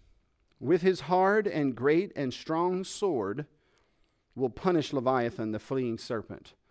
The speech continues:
Wait, be patient. Maybe duck your head for a little while. And for Israel, that was a long while, because they were about to be destroyed by the Babylonians.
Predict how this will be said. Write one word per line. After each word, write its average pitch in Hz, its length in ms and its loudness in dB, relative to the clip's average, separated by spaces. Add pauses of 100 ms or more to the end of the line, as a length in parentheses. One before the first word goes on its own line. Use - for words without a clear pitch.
(340)
Wait, 139 420 -2
be 165 160 -4
patient. 160 720 -6 (560)
Maybe 131 260 -4
duck 175 280 0
your 202 80 2
head 190 200 2
for 190 100 -2
a 190 40 2
little 185 180 4
while. 180 360 2 (200)
And - 140 -2
for 160 120 0
Israel, 226 520 4
that 185 140 6
was 170 100 4
a 160 60 4
long 165 240 4
while, 131 300 -2 (920)
because 147 440 4
they 156 140 6
were 165 120 6
about 160 300 2
to 175 80 -4
be 147 180 2
destroyed 156 420 4
by 143 120 2
the 127 80 -2
Babylonians. 131 800 0